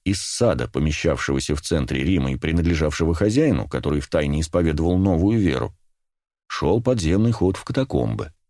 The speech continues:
И сюда-то, скрытые сумраком ночи, под видом клиентов и друзей, сходились христиане в пещеры, вероятно, несколько увеличенные,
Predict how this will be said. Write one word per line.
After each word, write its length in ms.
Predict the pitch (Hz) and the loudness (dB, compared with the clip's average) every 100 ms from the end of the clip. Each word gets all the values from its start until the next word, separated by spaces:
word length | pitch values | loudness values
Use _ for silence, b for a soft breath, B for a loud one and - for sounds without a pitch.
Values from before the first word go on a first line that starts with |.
| _ _ - | _ _ -8
И 100 | 76 | -6
сюда-то, 680 | - 64 62 95 120 - - _ _ | -4 -4 0 0 -2 -6 -10 _ _
скрытые 520 | - - 87 95 82 | -14 -4 -2 0 0
сумраком 600 | 80 98 98 87 80 76 | 0 2 2 2 2 2
ночи, 380 | 82 85 - - - _ _ _ _ | 2 2 -2 -8 -14 _ _ _ _
под 160 | 71 71 | -4 0
видом 300 | 101 95 78 | 2 2 2
клиентов 640 | 82 78 95 101 80 73 | 0 2 2 0 -2 -2
и 60 | 65 | -2
друзей, 480 | 69 65 120 120 - _ _ _ _ _ | -2 0 2 2 -2 _ _ _ _ _
сходились 520 | - - 76 120 139 - | -10 -4 0 2 2 2
христиане 580 | 107 - - 92 117 | 0 0 2 2 4
в 100 | 110 | 2
пещеры, 680 | - 120 - - 76 82 82 - _ _ _ | 0 -2 -2 -2 0 0 -2 -8 _ _ _
вероятно, 460 | 82 87 82 82 80 | -2 0 2 0 2
несколько 440 | 85 82 85 78 | 0 2 0 0
увеличенные, 880 | 82 76 69 85 113 92 87 78 | 0 2 2 0 2 2 2 2